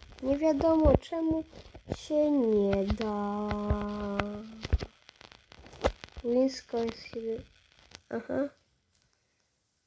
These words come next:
Playtime. Aha, łącznie już grałem w tę,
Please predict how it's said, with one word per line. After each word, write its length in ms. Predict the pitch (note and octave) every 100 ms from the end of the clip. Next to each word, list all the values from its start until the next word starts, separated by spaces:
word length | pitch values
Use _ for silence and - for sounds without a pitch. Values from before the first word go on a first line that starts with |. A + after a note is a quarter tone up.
| _ _
Playtime. 580 | - A#3 A3+ - A#3 D#4
Aha, 400 | A#3 - A3 G#3
łącznie 380 | G#3+ A#3 - A#3
już 100 | A3
grałem 260 | A3 G#3+
w 80 | G#3+
tę, 180 | -